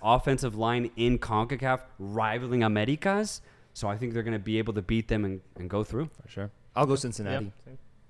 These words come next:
Speaker 2: Cincinnati. Columbus Crew against Toluca. I'm going Toluca. I actually think Toluca is here. They're, like, here for this tournament. They've shown it, like, the way they were able to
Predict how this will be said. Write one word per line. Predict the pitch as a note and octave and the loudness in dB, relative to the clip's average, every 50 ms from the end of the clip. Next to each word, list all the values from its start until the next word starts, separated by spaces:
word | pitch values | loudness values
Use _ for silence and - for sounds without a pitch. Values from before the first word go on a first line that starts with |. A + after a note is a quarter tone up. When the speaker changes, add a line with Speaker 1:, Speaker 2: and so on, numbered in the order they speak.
| - - | -20 -20
Speaker 2:
Cincinnati. | - - G#2+ F#2+ - - G#2+ A2 A2+ A2+ G#2+ G2 G2 - - - - - - - - - - - - - - - - - - - - - - - - - - - - - - - - - _ - - - _ - - - - - - - - | -12 -10 -10 -10 -8 -6 -4 -2 -2 -2 -4 -6 -8 -14 -20 -20 -20 -20 -20 -20 -20 -20 -20 -20 -14 -14 -12 -12 -12 -14 -18 -18 -20 -20 -20 -20 -20 -20 -20 -20 -20 -20 -20 -20 -20 -20 _ -20 -20 -20 _ -20 -20 -20 -20 -20 -20 -14 -4
Columbus | - B2 A#2 A#2 B2 C#3 D#3 D#3+ D#3 E3 D#3 - | -2 0 0 4 6 6 6 8 6 6 4 4
Crew | - - - D#3 D#3 D#3 D3 | -2 0 4 6 8 8 8
against | B2 A#2 C3 C3+ B2+ - - | 6 4 2 2 0 2 4
Toluca. | B2+ A#2+ A#2+ C#3 C#3+ C3+ - C#3+ C3+ B2+ | 4 6 8 8 6 8 8 6 6 6
I'm | - B2 | 4 2
going | A#2 A#2 A#2 A#2 | 2 4 2 2
Toluca. | - - G#2 G2 F#2+ F2+ - E2+ E2 E2+ G#2 - - - - - - - - - - - - - - - - - - - - - - - - - | 4 2 2 2 2 0 0 -4 -6 -6 -8 -14 -20 -20 -20 -20 -20 -20 -20 -20 -20 -20 -20 -20 -20 -20 -20 -14 -12 -12 -12 -12 -12 -12 -10 -2
I | - B2 | 2 2
actually | C#3+ - - D3 | 2 2 2 2
think | D3+ D3 - | 2 4 4
Toluca | B2+ B2+ C#3+ C3 - C3 | 4 4 4 4 4 2
is | A2+ G#2 - - | 2 2 -2 -2
here. | - D3+ C#3+ A2 F#2+ E2+ - | 4 4 4 4 4 2 4
They're, | B2+ D3+ | 4 6
like, | D3+ B2+ A2 | 6 6 6
here | - D3+ C#3+ | 6 4 4
for | - - | 4 2
this | G#2 G2 F#2+ | -2 -2 -2
tournament. | - - G#2 G2 F#2 E2+ F2 E2 - - - | -4 -8 -8 -6 -6 -6 -8 -8 -10 -6 2
They've | - C#3 C#3+ - | 4 4 4 4
shown | - C#3+ C#3 C#3 | 2 0 0 0
it, | C3+ A#2+ C#3+ B2+ | -2 -2 -2 0
like, | C#3 C3 B2 | 0 0 2
the | - C3 | 2 2
way | B2+ C3+ D3+ F3+ | 6 6 6 6
they | F3 F3 D3+ | 6 6 4
were | C#3 C#3 C3+ | 6 4 4
able | B2 C3 C3+ D3 C#3+ | 4 4 2 2 0
to | - - C3 A2+ G2+ | 0 0 0 0 0